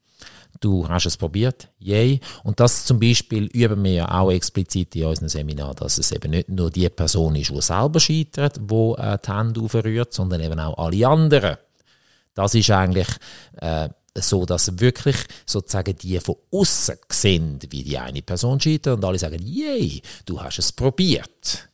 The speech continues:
Du bist gescheitert damit, gut gemacht, es geht weiter. Und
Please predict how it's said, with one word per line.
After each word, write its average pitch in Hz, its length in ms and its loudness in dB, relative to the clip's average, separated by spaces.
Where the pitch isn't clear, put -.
Du 69 400 -8
bist 78 300 -2
gescheitert 151 560 2
damit, 110 500 2
gut 98 320 0
gemacht, 95 360 2
es - 140 0
geht - 300 -10
weiter. 78 440 -8
Und 101 160 0